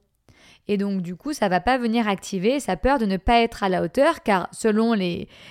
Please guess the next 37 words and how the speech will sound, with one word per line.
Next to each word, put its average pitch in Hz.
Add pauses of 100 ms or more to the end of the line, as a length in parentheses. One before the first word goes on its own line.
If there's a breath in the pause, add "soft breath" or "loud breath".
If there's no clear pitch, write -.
(140 loud breath)
les 185
cartes 262
qu'il 202
avait 190
en 196
main 214
et 190
selon 196
ce -
que -
lui 214
estimait, 202
il 208
a 247
été 240
à 220
la 190
hauteur, 190 (360 loud breath)
le 190
résultat 226
n'a 202
pas 180
suivi. 208 (460 soft breath)
Je 170
dirais 196
pas 214
que -
ça 190
lui 175
fait 180
plaisir, 240
mais 262
ça 214
va 202
pas 302
venir 254 (100)
atteindre, 233